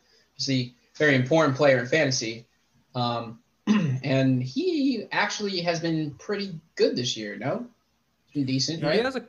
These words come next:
Speaker 2: he has a few pretty big games, and then the rest are kinda, like, meh. But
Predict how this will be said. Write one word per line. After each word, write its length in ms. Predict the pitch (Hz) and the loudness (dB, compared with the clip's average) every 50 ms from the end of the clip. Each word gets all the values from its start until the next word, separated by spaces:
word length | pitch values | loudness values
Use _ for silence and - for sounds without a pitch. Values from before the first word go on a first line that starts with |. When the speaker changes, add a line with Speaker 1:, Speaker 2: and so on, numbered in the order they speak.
| - | -6
Speaker 2:
he 60 | - | -4
has 140 | 175 196 202 | -4 -2 -2
a 40 | 226 | -4
few 340 | - - - 190 196 196 170 - - - | -8 -8 -6 -4 -2 -2 -4 -6 -6 -6
pretty 320 | 180 190 190 160 143 131 131 _ - 185 | -4 -2 -2 -4 -6 -8 -14 _ -14 -8
big 220 | 139 160 156 151 139 127 | -6 -6 -6 -6 -4 -2
games, 520 | 143 147 151 160 165 175 185 180 - - - | 0 0 0 0 -2 -8 -12 -14 -16 -16 -14
and 120 | 147 123 123 | -12 -8 -6
then 460 | 131 131 127 127 127 127 127 131 - - | -4 -4 -4 -6 -10 -12 -14 -16 -16 -12
the 120 | - 127 | -10 -6
rest 300 | 120 127 135 131 - - | -4 -4 -4 -6 -8 -10
are 80 | 135 127 | -12 -10
kinda, 300 | 127 - 127 123 120 120 | -8 -6 -6 -4 -4 -4
like, 400 | 117 117 113 113 113 113 - _ _ - | -4 -4 -6 -6 -6 -8 -14 _ _ -10
meh. 180 | 123 120 120 120 123 - _ _ _ _ _ _ _ _ _ _ _ _ _ _ _ _ _ _ _ _ _ _ _ _ _ _ _ _ _ _ - - - _ _ _ _ _ _ - 131 | -8 -6 -6 -6 -8 -14 _ _ _ _ _ _ _ _ _ _ _ _ _ _ _ _ _ _ _ _ _ _ _ _ _ _ _ _ _ _ -20 -20 -20 _ _ _ _ _ _ -8 -2
But 360 | - 151 139 139 131 131 - | 0 2 4 4 2 0 0